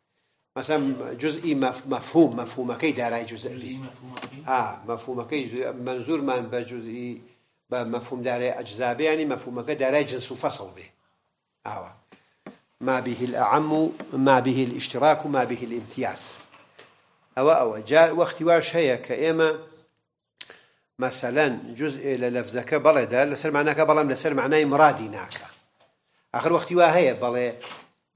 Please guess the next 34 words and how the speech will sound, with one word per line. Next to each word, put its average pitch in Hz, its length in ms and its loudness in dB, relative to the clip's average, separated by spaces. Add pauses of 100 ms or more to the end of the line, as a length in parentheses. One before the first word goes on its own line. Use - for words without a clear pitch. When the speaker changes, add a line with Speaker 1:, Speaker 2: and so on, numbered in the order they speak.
(380)
Speaker 1:
لەفزەکە 127 480 -2 (100)
جوزئی 156 320 -4
هەیە، 127 260 0
معناکە 131 460 2 (100)
جوزئی 143 360 -4
هەیە، 120 240 -4
وەلێ 151 280 2
جوزئێ 156 320 -4
لە 123 120 -6
لەفزەکە 113 380 0 (100)
دەلالە 127 360 -2
ناکە 135 280 -2
لەسەر 156 200 -10
جوزئێ 180 200 4
لە 123 100 2
معناکە. 104 380 -10 (640)
وەنیە؟ 147 280 2 (840)
وەختی 160 260 2
وایە 143 260 6
لەفز 143 200 0
و 135 60 0
معنا 123 360 0
هەرکیان 151 340 -2
جوزئیان 143 420 -2
هەیە، 117 180 -4 (200)
جوزئێ 151 360 -4
لە 127 120 -2
لەفزەکە 123 460 -2 (240)
دەلالەت 131 420 2
ئەکا 143 200 -2 (120)
لەسەر 120 340 -4
جوزئێ 156 260 -2
لە 123 120 0
معناکە، 120 400 -2